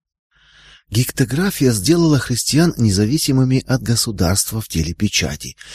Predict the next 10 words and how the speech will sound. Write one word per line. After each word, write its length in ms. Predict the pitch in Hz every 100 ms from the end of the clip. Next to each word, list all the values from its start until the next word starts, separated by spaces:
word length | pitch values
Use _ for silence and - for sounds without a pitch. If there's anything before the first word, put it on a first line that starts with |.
| - -
и 240 | 139 135 131
дала 340 | 113 160 151
возможность 720 | 135 131 135 165 156 123 101
быстро 400 | 101 170 - 139
распространять 720 | 123 - - 107 - 104 107 -
информацию 720 | 117 98 101 123 160 - 95
по 160 | 90
всей 220 | 85 139 127
огромной 500 | 92 76 90 90 87
стране. 500 | - 85 78 80